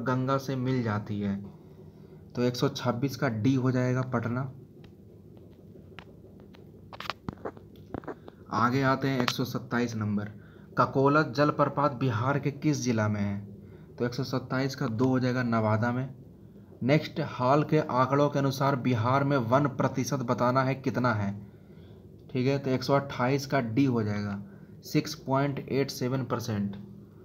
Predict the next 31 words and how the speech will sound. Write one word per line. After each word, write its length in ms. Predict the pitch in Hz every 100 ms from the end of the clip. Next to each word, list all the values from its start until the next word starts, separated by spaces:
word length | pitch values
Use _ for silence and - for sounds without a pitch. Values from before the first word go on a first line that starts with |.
| - - - - -
और 320 | 113 120 120
एक 120 | 120 120
सौ 140 | 135
उनतीस 340 | 135 131 143 139
नंबर 280 | 135 135
में 140 | 143 127
बोल 180 | 135 139
रहा 220 | 139 139
है 60 | 139
कि 80 | 117
किस 260 | 151 139
नदी 260 | 131 131 143
को 140 | 147 135
सदा 440 | - 123 143 147
नीरा 300 | 139 135 143
कहा 280 | 139 127 123
जाता 320 | 117 110 113
है, 80 | 113
तो 120 | 120 151
famous 400 | 139 131 143 139
question 320 | 135 135 123
है, 160 | 123 156
ठीक 220 | 156 -
है, 100 | 113
गंडक 340 | 120 120 120 -
हो 120 | 120
जाएगा 280 | 113 113 131
एक 140 | 117
सौ 120 | -
उनतीस 320 | 117 110 113
का। 180 | - 156